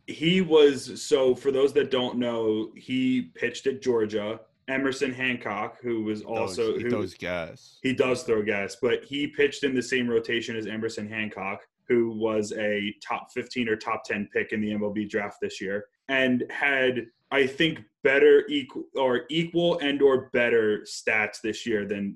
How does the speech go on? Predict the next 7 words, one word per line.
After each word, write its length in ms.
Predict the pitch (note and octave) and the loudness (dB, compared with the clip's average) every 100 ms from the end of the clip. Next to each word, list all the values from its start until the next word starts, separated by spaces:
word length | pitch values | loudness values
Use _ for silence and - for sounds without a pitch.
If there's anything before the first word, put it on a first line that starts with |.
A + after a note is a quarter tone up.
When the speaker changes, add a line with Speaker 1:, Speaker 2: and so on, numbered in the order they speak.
| G#2+ | -6
Speaker 1:
than, 440 | G#2+ G2+ G2 F#2+ - | -4 -4 -4 -6 -10
um, 440 | G2 F#2+ F#2+ F#2+ - _ - | -10 -10 -8 -10 -12 _ -12
than, 320 | A#2 A2+ G#2+ | -6 -4 -4
than 180 | A2 G#2+ | -4 -4
Hancock 500 | G2+ A#2+ G2+ G#2 F#2+ | -2 -2 0 -6 -6
did. 220 | F#2+ F2 - _ - | -8 -10 -14 _ -6
And 420 | C#3 B2+ B2 A2+ | -2 0 0 -2